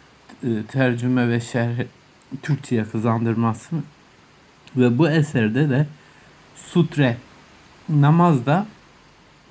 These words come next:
e, namaz kılan önünde siper edeceği, işte bir sopa, bir sütun, herhangi bir şey, e, olarak kullanıldığı,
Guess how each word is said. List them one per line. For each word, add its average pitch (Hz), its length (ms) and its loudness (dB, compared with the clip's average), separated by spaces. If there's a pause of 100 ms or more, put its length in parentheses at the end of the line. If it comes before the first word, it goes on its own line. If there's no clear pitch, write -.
e, 151 100 -2 (480)
namaz 147 380 4
kılan 135 340 0 (180)
önünde 147 580 2 (500)
siper - 360 0
edeceği, 110 800 0
işte 127 320 -4
bir 135 100 4
sopa, 117 600 -4 (760)
bir 135 300 2
sütun, 113 560 -4 (680)
herhangi 156 520 2
bir 123 120 0
şey, 139 380 0 (260)
e, 120 320 0 (500)
olarak 117 400 0
kullanıldığı, 117 840 0